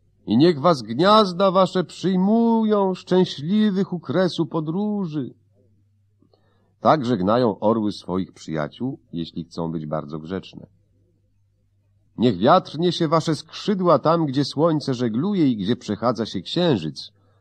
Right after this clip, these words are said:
odwzajemnił się Gandalf, który znał właściwą odpowiedź. W ten sposób się rozstali.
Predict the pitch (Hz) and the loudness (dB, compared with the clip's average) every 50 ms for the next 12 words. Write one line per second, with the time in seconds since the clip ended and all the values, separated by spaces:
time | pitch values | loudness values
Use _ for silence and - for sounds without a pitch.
0 | _ _ - 87 82 80 78 73 87 87 98 110 113 107 101 95 87 78 - - | _ _ -8 -8 -8 -8 -6 -4 -2 0 0 0 0 0 0 -2 -2 -4 -6 -8
1 | 87 80 80 87 95 98 95 101 104 107 - _ _ _ _ _ _ _ _ _ | -6 -2 -2 0 0 0 0 -2 -2 -4 -6 _ _ _ _ _ _ _ _ _
2 | - 80 82 78 71 85 92 95 90 78 78 80 - - - - 82 71 76 78 | -10 -8 -8 -6 -2 -2 0 0 0 -2 -6 -8 -10 -12 -14 -12 -10 -8 -8 -8
3 | 78 76 - _ 85 82 - _ - 78 73 67 - - - - - _ _ _ | -8 -8 -10 _ -12 -12 -10 _ -10 -10 -10 -10 -14 -20 -20 -20 -20 _ _ _
4 | _ _ _ _ _ _ _ _ _ _ _ _ _ _ _ _ _ _ _ _ | _ _ _ _ _ _ _ _ _ _ _ _ _ _ _ _ _ _ _ _
5 | _ _ _ _ _ _ _ _ _ _ _ _ _ _ _ _ - 208 220 220 | _ _ _ _ _ _ _ _ _ _ _ _ _ _ _ _ -2 0 0 0
6 | - - - 151 156 147 - 156 143 120 - - - - - - - 90 90 85 | -2 -2 -2 -2 -2 -2 -2 -4 -6 -6 -10 -16 -20 -20 -20 -12 -8 -6 -6 -6
7 | 80 - - - - 82 78 73 71 69 - | -6 -8 -12 -8 -6 -4 -4 -4 -4 -8 -12